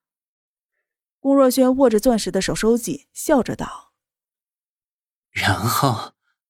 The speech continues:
Speaker 2: 我当然没有给他打电话，他是完美的，而我。”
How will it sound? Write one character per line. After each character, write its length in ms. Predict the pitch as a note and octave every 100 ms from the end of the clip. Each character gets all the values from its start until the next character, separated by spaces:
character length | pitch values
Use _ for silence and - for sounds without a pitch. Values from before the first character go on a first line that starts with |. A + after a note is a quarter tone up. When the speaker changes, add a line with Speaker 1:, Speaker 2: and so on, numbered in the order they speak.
| _ _ _
Speaker 2:
我 140 | B2
当 140 | B2 C#3+
然 120 | C3+
没 80 | A#2+
有 80 |
给 120 | A2 G#2+
他 100 | A2
打 120 | G#2
电 140 | F#2
话， 480 | F#2 F2+ F2 - - _ _ _ _ _
他 140 | -
是 140 | C3 C#3
完 200 | F#2+ A2+
美 180 | A#2
的， 300 | F#2 - F2+ - _ _ _ _ _ _
而 240 | B2+ B2
我。” 580 | D3 A#2+ F#2+ G#2 - -